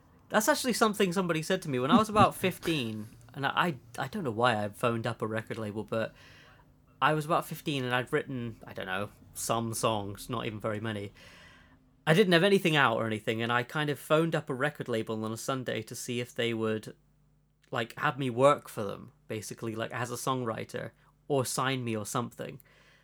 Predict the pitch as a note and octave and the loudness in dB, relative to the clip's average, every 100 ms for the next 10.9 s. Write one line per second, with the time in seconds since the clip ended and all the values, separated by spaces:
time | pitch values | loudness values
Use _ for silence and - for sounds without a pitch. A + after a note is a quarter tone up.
0 | _ _ - C#3 C#3 C3 D#3 D#3+ - G#3 | _ _ -4 -2 0 -2 -4 -2 4 6
1 | F#3 B2 A2+ A#2 C#3 D#3+ G#3+ G#3+ F#3 E3+ | 8 6 2 -4 -2 0 2 0 0 0
2 | D3+ - E3+ D#3 C3+ - C#3 C#3 A#2 A#2+ | -2 -2 0 0 0 -4 -4 -2 -2 -2
3 | C3+ C3+ - D3 - C#3 B2+ A#2 A2 A#2 | -4 -6 -4 -4 -2 -4 -2 0 -2 -6
4 | - B2+ A#2 - C3+ A2 A2 - - - | -10 -8 -6 -2 -2 -2 -6 -14 -6 0
5 | E3+ A#3 A3 B3+ - D#3+ C#3+ C#3 - - | 4 4 2 0 2 0 0 -2 -14 -20
6 | - - - _ _ - C#4 D#4+ C#4 C#4 | -20 -20 -20 _ _ 4 6 8 6 6
7 | A3+ A#3+ - F#3 G3 F#3 D#3+ D#3+ D#3+ C#3 | 4 2 4 4 6 6 6 4 4 0
8 | C#3 - C3 A#2+ A#2 B2 B2 - - _ | -2 -2 -2 0 2 2 0 -6 -20 _
9 | _ - D3 D#3 D3 D3+ C3+ F#3 F4+ - | _ 0 6 6 6 2 6 10 10 10
10 | A3 - - - D#3 E3 F3 D#3+ | 4 4 -6 -4 0 2 4 2